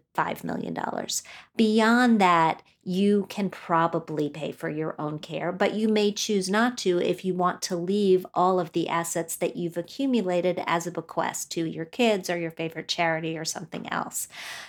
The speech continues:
So those are the things that I think that you should be looking at. I don't know how old you are 'cause you didn't tell me, but if you're around the age of fifty, now is the time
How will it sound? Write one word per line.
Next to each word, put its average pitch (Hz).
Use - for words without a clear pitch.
So 254
those 269
are 269
the 233
things 185
that 180
I 170
think 190
that 190
you 165
should 165
be 175
looking 156
at. 160
I 180
don't 190
know 214
how 220
old 175
you 170
are 220
'cause 233
you 208
didn't 185
tell 190
me, 170
but 202
if 240
you're 302
around 220
the 214
age 190
of 175
fifty, 240
now 214
is 190
the 190
time 165